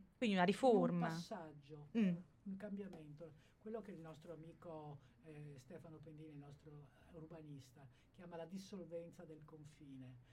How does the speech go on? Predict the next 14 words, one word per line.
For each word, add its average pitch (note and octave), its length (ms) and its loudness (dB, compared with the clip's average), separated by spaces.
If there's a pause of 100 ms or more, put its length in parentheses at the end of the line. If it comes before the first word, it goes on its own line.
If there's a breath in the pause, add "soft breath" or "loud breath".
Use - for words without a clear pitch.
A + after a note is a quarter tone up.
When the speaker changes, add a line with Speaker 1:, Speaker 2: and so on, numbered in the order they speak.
(140 soft breath)
Speaker 2:
no? E3 180 -10
Vivere G3+ 380 -4
attraverso E3 500 -10
il D#3 80 -12
bordo, F#3+ 420 -6
sul D#3 220 -18
bordo, F#3+ 400 -10
dentro D3+ 320 -14
il D#3 40 -16
bordo, F#3 320 -10
fuori D#3+ 200 -16
dal D3+ 140 -16
bordo, F#3 400 -10 (280 soft breath)
cioè F3+ 240 -8